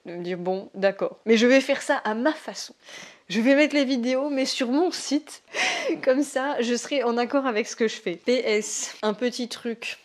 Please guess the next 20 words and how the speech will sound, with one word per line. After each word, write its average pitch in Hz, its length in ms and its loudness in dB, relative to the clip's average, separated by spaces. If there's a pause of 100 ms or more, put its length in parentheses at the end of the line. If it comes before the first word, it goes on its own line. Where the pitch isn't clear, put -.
(100)
une 185 80 -8
petite 214 420 -6
astuce - 720 -6
que - 80 -2
tu 202 180 -2
pourras 202 260 -2
tester 233 340 -2
dès 220 100 0
maintenant. 226 480 -2
Et 220 100 -2
j'ai 202 140 -2
fait 214 300 -2
un 208 160 -2
clin 226 220 0
d'œil 220 260 2
à - 20 2
la 180 80 0
personne 214 360 -2
qui - 120 -8
m'a 185 240 -4